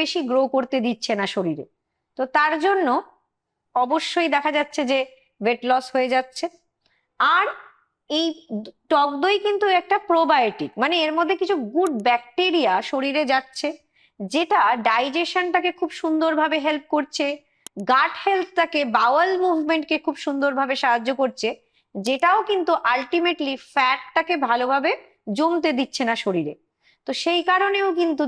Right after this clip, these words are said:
দেখা যাচ্ছে যে খুব সুন্দরভাবে ওয়েট লসটা হতে পারে যদি টক দইকে রেগুলার ডায়েটে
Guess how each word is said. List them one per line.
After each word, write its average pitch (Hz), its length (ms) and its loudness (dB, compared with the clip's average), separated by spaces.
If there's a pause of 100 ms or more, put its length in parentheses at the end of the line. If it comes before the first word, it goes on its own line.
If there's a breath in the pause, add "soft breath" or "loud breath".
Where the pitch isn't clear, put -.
দেখা 254 240 0
যাচ্ছে 285 280 -2 (520)
যে 247 60 -4 (180)
খুব 392 140 2 (200)
সুন্দরভাবে 277 580 0 (100)
ওয়েট 220 280 0
লসটা 226 360 0
হতে 214 220 -2
পারে 226 160 2 (100)
যদি 240 160 -2 (140)
টক 214 180 4 (140)
দইকে 311 320 -2 (500)
রেগুলার 320 400 2 (120)
ডায়েটে 220 400 2